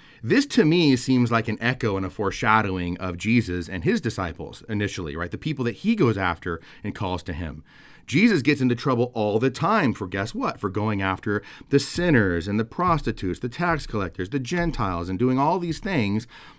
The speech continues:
that the Pharisees hated. So to me, it seems very typological that the disenfranchised who follow David are pointing forward to all the various sinners and the rejects of society in Jesus' time who follow Jesus.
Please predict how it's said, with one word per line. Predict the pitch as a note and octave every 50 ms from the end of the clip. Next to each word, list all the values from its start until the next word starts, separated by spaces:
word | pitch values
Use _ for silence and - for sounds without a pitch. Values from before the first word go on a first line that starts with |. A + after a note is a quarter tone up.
| -
that | - C#3 C3
the | C#3+ B2+
Pharisees | - - A2 G#2+ A2 A2 - B2+ B2 A#2
hated. | - G3 A3+ D#3+ G#2+ D#2 C#2 - - _ _ _ - - - - - - - - - _
So | - - D#3+
to | D#3 - E3+
me, | G#3+ C4+ C#4+ C4
it | D#3 D3+ B2+
seems | - E3+ E3+ D#3 B2
very | B2 A2+ C#3 D#3 E3 D3
typological | - - C3 B2+ A#2 A2+ B2+ D#3+ G3+ G3 D3+ C3 A2+ A2+ G#2+
that | A2
the | G#2+ A2
disenfranchised | G2+ D3+ D#3 - C#3 A#2+ A#2+ C#3+ E3 F3+ - - B2 A2+ G#2+ -
who | A#2 A2
follow | - C3 A#2+ G#2+ G2 F#2+
David | - - F#3 G#3+ G#3+ C3+ A2+ G#2+ A2 A#2+ A#2+ - - - - - -
are | A2 A#2
pointing | - - D3 C#3 C3+ C3 A2+
forward | - - - E3+ G#3 A3 G#3+ D#3 A#2+ -
to | - B2+ A#2+ B2
all | A#2 A#2 B2
the | B2 B2
various | G2 G#2+ G#2 G#2+ A2 A2 G#2
sinners | - - - G3+ G#3+ D#3 B2 B2 C3 B2
and | A#2+ A2
the | G#2 G2
rejects | F#2 A#2 B2 A#2 A2+ A2+ G#2 -
of | A2+ G2
society | - A2 - - G2+ F#2+ G2 F#2+ F#2+
in | F2+ F2+
Jesus' | - D#3+ G3+ A3+ F3 C#3 B2 A#2+ A#2
time | - G#2 G2 G#2+
who | A2 C#3+ C#3+
follow | - G#2 E2+ E2+ G2 A2+
Jesus. | A#2+ B3 C4 A3 A#2+ F2+ - - - -